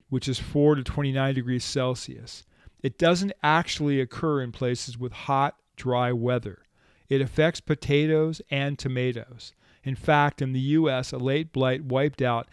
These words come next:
half of the tomato crop of the eastern U S in nineteen forty-six. This led to the creation of a blight forecasting service in nineteen forty-seven,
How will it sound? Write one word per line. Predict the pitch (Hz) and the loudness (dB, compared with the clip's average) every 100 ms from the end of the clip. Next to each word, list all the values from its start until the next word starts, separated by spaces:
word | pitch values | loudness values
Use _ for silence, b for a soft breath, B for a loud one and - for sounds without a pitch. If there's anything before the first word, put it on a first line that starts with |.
| B B B | B B B
half | - 165 175 - | 2 4 4 2
of | |
the | 151 | -2
tomato | - 147 147 147 | 0 2 4 4
crop | 135 131 120 117 | 2 0 0 0
of | 123 | -4
the | 127 247 | -6 -4
eastern | 147 139 147 135 | -4 -2 -4 -2
U | 127 127 | 0 0
S | 120 113 | 0 -4
in | 127 | -6
nineteen | 117 123 - 127 | -6 -6 -6 -8
forty-six. | 113 127 120 113 - 123 104 - - - b b b b | -6 -4 -4 -4 -6 -6 -6 -12 -18 -20 b b b b
This | 151 165 170 | 0 2 4
led | 160 160 | 4 4
to | 147 | 2
the | 143 | -2
creation | - 135 135 - 135 | 0 2 2 2 -4
of | 131 | -4
a | 135 123 | -4 -2
blight | 113 127 139 170 | 0 2 2 2
forecasting | - 135 131 - 123 123 135 127 | 0 0 0 0 -2 -2 -6 -8
service | - 123 123 - | -4 -2 -2 -4
in | 120 | -6
nineteen | 120 127 - 120 | -6 -8 -8 -8
forty-seven, | 110 123 123 117 - 123 113 98 | -6 -4 -4 -6 -4 -2 -4 -8